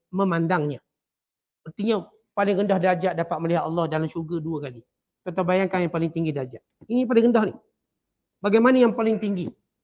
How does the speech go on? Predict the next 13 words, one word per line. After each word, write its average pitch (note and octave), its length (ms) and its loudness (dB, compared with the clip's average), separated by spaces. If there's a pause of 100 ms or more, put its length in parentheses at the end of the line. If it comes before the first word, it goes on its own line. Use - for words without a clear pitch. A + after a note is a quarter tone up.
(240)
Disebut A3+ 240 -4
dalam G3+ 160 4
hadis A#3 240 2
yang G#3+ 160 4
lain, A#3 320 8 (240)
dia E3+ 160 4
melihat A3+ 320 6
Allah G3+ 240 4
mengikut F#3 320 2
apa G3+ 240 0
yang F3+ 160 4
dikehendaki D3+ 640 -4
dia. - 40 -20